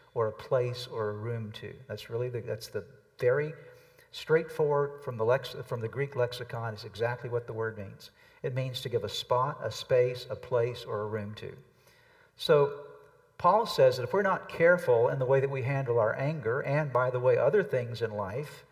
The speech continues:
we can actually give a spot, a space, a place, a room to the devil. Now, think about that just for a moment. Can you imagine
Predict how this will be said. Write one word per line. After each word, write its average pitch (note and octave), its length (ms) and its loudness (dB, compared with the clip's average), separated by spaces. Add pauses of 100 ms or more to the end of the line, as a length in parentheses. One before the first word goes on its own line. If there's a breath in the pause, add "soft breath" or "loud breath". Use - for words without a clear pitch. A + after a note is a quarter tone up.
(600 soft breath)
we D#3+ 140 -2
can E3+ 160 -2
actually D3+ 400 0
give C3+ 440 4
a C3 220 2
spot, D#3 680 2
a A#2+ 140 0
space, D3+ 800 0
a B2 140 2
place, D3 540 2
a B2 140 2
room B2 500 -2
to - 100 -8
the B2 120 -6
devil. B2+ 420 2
Now, C#3 200 -2 (240 loud breath)
think G#3 300 -4
about C#3+ 380 0
that C3 320 4
just B2+ 340 0
for A2+ 140 0
a A#2 60 2
moment. G#2 240 -4
Can B2+ 120 -8
you A3 140 0
imagine C#3+ 680 -4